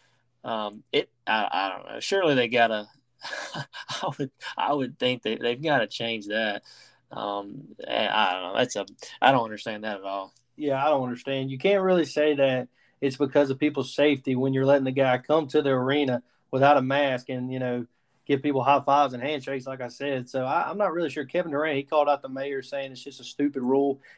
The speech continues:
Speaker 2: that he needs to overchange immediately. And
Speaker 1: Yeah.
Speaker 2: personally, I love basketball, and I'd love to see Kyrie play.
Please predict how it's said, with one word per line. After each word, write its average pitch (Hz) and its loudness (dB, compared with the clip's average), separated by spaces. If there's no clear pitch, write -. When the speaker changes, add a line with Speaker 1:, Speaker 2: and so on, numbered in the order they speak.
Speaker 2:
that 127 2
he 131 2
needs 131 4
to 131 4
overchange 131 2
immediately. 143 4
And 131 2
Speaker 1:
Yeah. 131 -6
Speaker 2:
personally, 165 4
I 127 0
love 139 4
basketball, 147 2
and 127 -2
I'd 123 2
love 127 -4
to 123 -8
see 123 -10
Kyrie 127 -2
play. 127 -4